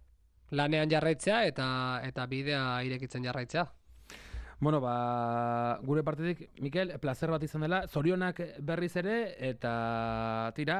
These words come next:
Speaker 2: gogoz, eh, espero dugula datorren urteko, eh, kirol leihoa, eh, kirol leihoa saioaren temporada berria, eh? Eskerrik asko, Mikel, guren et-, eh, egoteagatik,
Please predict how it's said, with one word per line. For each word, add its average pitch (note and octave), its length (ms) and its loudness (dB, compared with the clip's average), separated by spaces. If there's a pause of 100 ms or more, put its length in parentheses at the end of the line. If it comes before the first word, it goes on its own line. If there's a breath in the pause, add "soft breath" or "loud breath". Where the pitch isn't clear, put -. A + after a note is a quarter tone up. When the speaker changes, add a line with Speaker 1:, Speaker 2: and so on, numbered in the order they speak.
Speaker 2:
gogoz, D#3 440 0
eh, B2 840 0
espero C3+ 300 -2
dugula D#3+ 240 2
datorren C#3+ 340 2
urteko, C#3+ 460 0 (580)
eh, A2 140 -6 (100)
kirol B2+ 300 0
leihoa, B2 240 2 (500 loud breath)
eh, G#2+ 380 -6
kirol A#2+ 240 0
leihoa A#2 160 0
saioaren A2+ 400 -2
temporada A2+ 400 0
berria, G2 320 -2
eh? C#3+ 80 2
Eskerrik C#3+ 320 0
asko, B2+ 160 0
Mikel, B2 240 2
guren B2 260 2
et-, - 80 -6
eh, A#2 300 0
egoteagatik, D#3 720 0